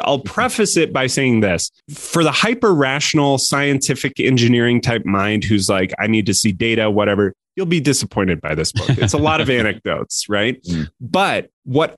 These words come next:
Speaker 1: I have been very focused on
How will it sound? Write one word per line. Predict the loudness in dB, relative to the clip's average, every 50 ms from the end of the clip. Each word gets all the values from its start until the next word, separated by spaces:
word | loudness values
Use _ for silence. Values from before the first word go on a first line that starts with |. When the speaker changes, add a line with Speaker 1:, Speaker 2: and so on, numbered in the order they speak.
| -6
Speaker 1:
I | -4 -2 0 0 2 2
have | 2 2 0 0 -2
been | -2 0 2 2 0 0 -2
very | -6 -8 -8 -4 0 2 2 2 4 4 4 4 4 4 2 2 2 0 -2 -6 _ _ _ -20
focused | -10 -4 -2 0 0 0 0 0 0 0 -2
on | -2 -2 -2 -4 -4 -6